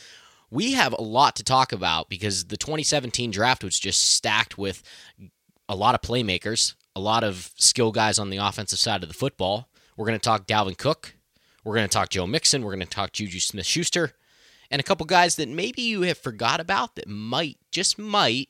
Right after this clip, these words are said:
I'm not promising anything, but they might hold some dynasty value down the road. We'll talk about those two guys as well. I don't wanna give anything away yet, though. Into the league news and notes. So, again,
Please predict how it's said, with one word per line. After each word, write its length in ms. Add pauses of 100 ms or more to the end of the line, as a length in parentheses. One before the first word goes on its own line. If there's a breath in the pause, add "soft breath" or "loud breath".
(120)
I'm 100
not 220
promising 480
anything, 340
but 140
they 80
might 320
hold 180
some 160
dynasty 420
value 360
down 160
the 100
road. 320 (680 soft breath)
We'll 120
talk 240
about 320 (200)
those 300
two 180
guys 320
as 140
well. 380 (280 soft breath)
I 40
don't 120
wanna 160
give 160
anything 380
away 220
yet, 240
though. 220 (1200 loud breath)
Into 220
the 80
league 180
news 220
and 60
notes. 200
So, 140
again, 320